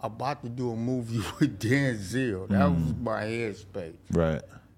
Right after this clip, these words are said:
Speaker 1: I'm thinking this is all a dream.
Speaker 2: Right.
Speaker 1: And it wasn't. It was reality.
Speaker 2: When it happened, did you feel like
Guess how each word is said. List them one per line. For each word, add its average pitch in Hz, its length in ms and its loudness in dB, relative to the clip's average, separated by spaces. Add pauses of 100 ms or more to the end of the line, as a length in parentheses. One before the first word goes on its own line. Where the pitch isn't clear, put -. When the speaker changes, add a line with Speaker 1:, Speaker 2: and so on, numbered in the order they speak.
(120)
Speaker 1:
I'm 131 280 -2
thinking 117 420 -4
this 131 320 -4
is 110 180 -10
all 110 380 0
a 104 120 -6 (200)
dream. 117 720 -2 (360)
Speaker 2:
Right. 80 320 0 (420)
Speaker 1:
And 107 200 -4
it 101 80 -4
wasn't. 107 540 -6 (1040)
It 107 80 -6
was 95 220 -6
reality. 98 560 -6 (880)
Speaker 2:
When 117 180 8
it 110 60 6
happened, 123 440 4
did 104 180 4
you 113 80 4
feel 117 280 6
like 95 440 2